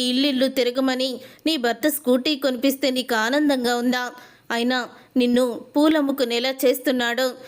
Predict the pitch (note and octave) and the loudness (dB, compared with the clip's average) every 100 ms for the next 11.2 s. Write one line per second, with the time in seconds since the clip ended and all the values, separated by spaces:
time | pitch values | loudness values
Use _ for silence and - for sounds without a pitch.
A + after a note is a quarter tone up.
0 | - - D4+ E4+ C4+ C4+ A#3 C4+ E4+ D4+ | -20 -6 0 2 2 0 -2 -2 -2 -2
1 | C#4 A3+ A3+ B3+ B3+ - C#4 C4+ C4 B3 | -2 -2 -4 0 -2 0 -2 0 -4 -6
2 | - - B3 B3 A#3+ B3 A#3 D#4+ D4+ C#4 | -16 -8 -6 -2 -2 -2 -2 -2 0 0
3 | C#4 B3+ A3+ A#3+ D#4 - - - C4 C4 | 2 0 0 -2 -6 -12 -14 -6 -2 0
4 | A3+ A3+ C4+ C4+ B3 A3+ B3 A#3+ C4 A#3 | -2 -2 0 2 0 0 -2 0 -2 -2
5 | - - C4 A3+ B3 A#3+ A#3+ C4+ C4 A3 | -12 -4 0 2 0 -2 -2 -4 -4 -8
6 | - _ - - - C4 F4+ F#4 D4+ C#4 | -18 _ -20 -10 -4 -2 0 2 0 0
7 | C#4 A3+ - _ _ B3+ A#3+ B3 C4+ C4+ | -2 -4 -10 _ _ -2 0 0 2 2
8 | B3 B3 C4+ B3 - - B3 B3+ A3+ - | 0 0 -4 -4 -8 -2 0 -2 -6 -6
9 | B3+ B3 B3 A#3 A#3+ C4+ A#3+ C#4 - C4+ | 0 2 0 0 0 2 0 0 0 0
10 | B3 B3+ A#3+ A#3 B3+ A#3+ - - _ A#3+ | 0 -2 -2 -2 -6 -6 -16 -20 _ -4
11 | A#3+ C4+ | -2 0